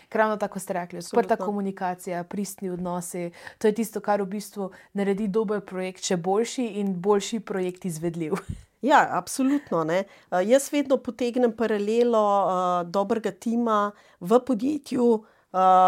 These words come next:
Speaker 2: s športom, športno ekipo. V ekipi, športni ekipi ima vsak igralec svojo vlogo, drži?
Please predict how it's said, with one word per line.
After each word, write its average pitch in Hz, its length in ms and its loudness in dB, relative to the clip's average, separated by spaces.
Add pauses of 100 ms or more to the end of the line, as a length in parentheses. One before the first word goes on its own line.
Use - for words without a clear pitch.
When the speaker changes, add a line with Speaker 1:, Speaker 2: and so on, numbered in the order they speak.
(140)
Speaker 2:
s 180 260 -4
športom, 175 640 -2 (460)
športno 220 420 0
ekipo. 175 480 -8 (1080)
V 190 140 -4 (200)
ekipi, 269 560 2
športni 247 500 4
ekipi 226 560 -2
ima 190 240 0
vsak 233 380 0
igralec 196 480 -2
svojo 185 300 -2
vlogo, 165 420 -4 (100)
drži? 185 400 -6